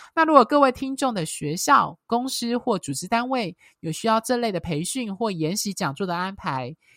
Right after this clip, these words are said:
也欢迎跟我联系。那因为最近有不少听众后台会私讯我说，关于询问关于专业占星解盘技巧教学的开班授课事宜，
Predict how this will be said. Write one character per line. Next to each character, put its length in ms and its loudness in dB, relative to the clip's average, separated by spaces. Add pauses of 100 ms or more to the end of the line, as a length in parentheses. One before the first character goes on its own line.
也 100 -4
欢 240 2
迎 80 -8
跟 160 -2
我 100 0
联 280 -4
系。 320 -6 (340)
那 120 0
因 120 -4
为 120 4
最 180 0
近 160 -4
有 260 0
不 140 -6
少 220 0
听 260 -10
众 220 -2
后 180 -2
台 180 -2
会 120 -2
私 180 -8
讯 240 -8
我 180 -4
说， 300 -2
关 240 -4
于 60 -6
询 180 -8
问 160 -6
关 180 0
于 80 -6
专 240 -8
业 160 -6
占 220 -6
星 220 -10
解 180 -6
盘 220 -8
技 200 -8
巧 360 -2 (200)
教 220 0
学 140 -2
的 100 -2
开 220 -4
班 200 -2
授 240 -4
课 220 -4
事 260 -8
宜， 260 -12